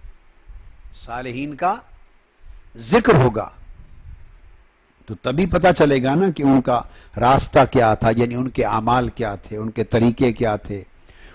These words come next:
انہوں نے کیا فرمایا ہے، ان کے فرمان کیا ہے، ان کی زندگی بسر کرنے کا انداز کیا تھا، ان کے بیہیویئرز کیا تھے، ان کا کنڈکٹ کیا تھا، ان کی سپیچ کیا تھی، ان کے ایکٹس اور پریکٹسز کیا تھے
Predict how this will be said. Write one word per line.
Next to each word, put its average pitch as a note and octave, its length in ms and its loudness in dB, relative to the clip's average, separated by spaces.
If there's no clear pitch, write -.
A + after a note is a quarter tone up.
انہوں C3 140 0
نے B2+ 100 0
کیا C3+ 240 4
فرمایا A#2 640 0
ہے، A2+ 60 -4
ان A2 140 -6
کے A2 120 -8
فرمان A2 520 -4
کیا G#2 300 -12
ہے، G2 140 -20
ان B2+ 140 -12
کی A#2+ 280 -10
زندگی C#3 480 -2
بسر B2+ 320 -4
کرنے B2+ 400 -10
کا A#2 240 -12
انداز B2 520 2
کیا A#2 240 -2
تھا، G#2 340 -10
ان B2+ 120 -6
کے B2 140 -4
بیہیویئرز C3 680 0
کیا A#2 260 -4
تھے، A2 240 -8
ان B2 160 -8
کا B2 140 -2
کنڈکٹ A#2 580 0
کیا A2+ 240 0
تھا، G2+ 300 -12
ان B2 120 -6
کی B2+ 120 -2
سپیچ D3+ 460 0
کیا A#2+ 240 -2
تھی، A2 300 -10
ان A#2+ 140 -10
کے C3 120 -8
ایکٹس C3+ 420 -6
اور A#2 80 -2
پریکٹسز C3 680 -2
کیا A#2 240 -4
تھے G#2 320 -12